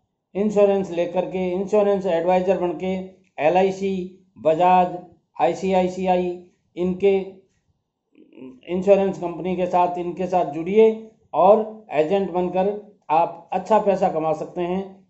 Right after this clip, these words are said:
बहुत अच्छा काम है, कोई risk नहीं है, आपको अच्छे से काम करना है। जो भी इन एलआईसी companies के द्वारा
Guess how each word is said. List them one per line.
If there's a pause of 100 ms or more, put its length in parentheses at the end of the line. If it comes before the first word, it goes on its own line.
(100)
बहुत
अच्छा
काम
है, (120)
कोई
risk
नहीं
है, (240)
आपको (140)
अच्छे
से
काम
करना
है। (240)
जो
भी (1080)
इन
एलआईसी
companies
के
द्वारा